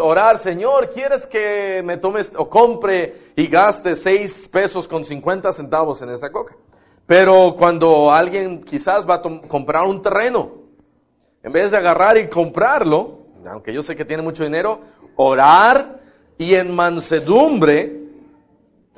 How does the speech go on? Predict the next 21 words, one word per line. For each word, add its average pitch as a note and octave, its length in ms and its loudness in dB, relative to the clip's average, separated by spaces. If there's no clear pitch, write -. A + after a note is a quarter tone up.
eh, C3 800 -2
orar D3 460 6
y G3+ 60 4
decir, E3+ 280 -2
"Señor, E3 360 0
¿es, F#3+ 280 -4
es, D3+ 160 -4
será D#3+ 340 0
eso G3 340 -2
que G3 80 -4
tú G3 160 -8
quieres A3 380 -6
que D3 100 -8
yo C3 140 -2
haga?". A2+ 280 -4
Ah, C#3+ 800 4
e-, D3+ 220 -4
entonces, A3+ 500 -4
en F#3 80 -6
cuestiones A3+ 560 -6
financieras, E3+ 1000 -2